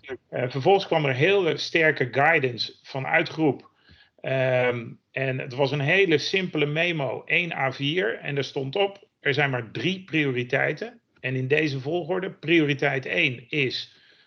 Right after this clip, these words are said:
de gezondheid van de medewerkers en de gezondheid van de klanten. Eh, dan komt er een tijdje niks.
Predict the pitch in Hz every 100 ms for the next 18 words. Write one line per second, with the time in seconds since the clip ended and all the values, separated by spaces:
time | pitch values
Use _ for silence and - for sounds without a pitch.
0 | _ - 123 127 160 160 135 131 - 139
1 | 151 151 139 131 120 113 - 160 156 139
2 | 131 131 123 113 - 117 - 135 170 247
3 | 269 _ _ _ _ _ _ _ - 123
4 | 123 120 120 113 110 - 131 131 180 151
5 | 139 160 139 131 117 180 - - -